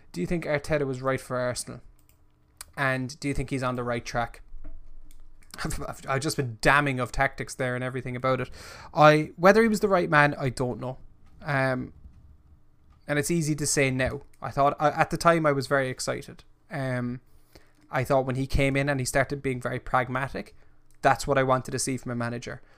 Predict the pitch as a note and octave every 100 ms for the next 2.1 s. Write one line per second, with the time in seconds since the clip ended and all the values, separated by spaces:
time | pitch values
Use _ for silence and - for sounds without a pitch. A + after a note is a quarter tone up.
0 | _ C#3+ C3+ C#3 D3 D3+ C#3+ C#3+ C#3 B2
1 | A#2+ A#2+ - - B2 B2 A2 A#2+ - -
2 | -